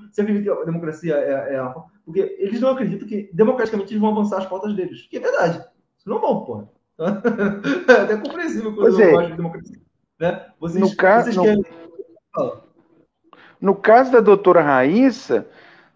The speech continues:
Speaker 2: tudo o que ela defende do ponto de vista democrático, por mais absurdo que seja, é legítimo, é do jogo.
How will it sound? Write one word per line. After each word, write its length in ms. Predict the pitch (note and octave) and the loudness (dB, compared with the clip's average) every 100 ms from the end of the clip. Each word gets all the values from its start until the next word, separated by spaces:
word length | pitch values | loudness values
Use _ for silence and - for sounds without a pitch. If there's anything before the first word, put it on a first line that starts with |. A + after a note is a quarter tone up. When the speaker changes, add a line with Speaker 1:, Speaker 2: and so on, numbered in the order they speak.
| _ | _
Speaker 2:
tudo 420 | G#3+ C#4 D#4+ E4 | 2 2 4 4
o 60 | C4+ | 2
que 120 | G#3 | 4
ela 160 | A3 G#3 | 4 6
defende 640 | E3+ D3 - D#3+ G#3+ F#3+ | 4 2 2 0 0 -2
do 140 | E3 E3+ | -2 -2
ponto 260 | E3+ E3 | 0 0
de 80 | D3 | -2
vista 280 | C#3 D3+ D3+ | -4 -4 -2
democrático, 840 | C#3+ D3 C3+ - C3+ F#3+ G#3+ - | -2 0 0 2 2 4 2 -2
por 140 | D3+ C#3+ | -4 -2
mais 260 | F3+ A3 | -2 -2
absurdo 540 | G3+ D#3+ D3+ D#3+ D3+ C3+ | -2 -6 -8 -6 -6 -8
que 80 | |
seja, 420 | - - G3 G#3 G#3+ | -10 0 0 2 2
é 100 | G#3 | 2
legítimo, 640 | A3 B3 G#3 F3+ - D#3 | 2 0 -2 -8 -6 -2
é 60 | D#3+ | 0
do 140 | F#3+ | -2
jogo. 420 | G#3+ F#3 C#3+ A#2+ | 2 2 2 0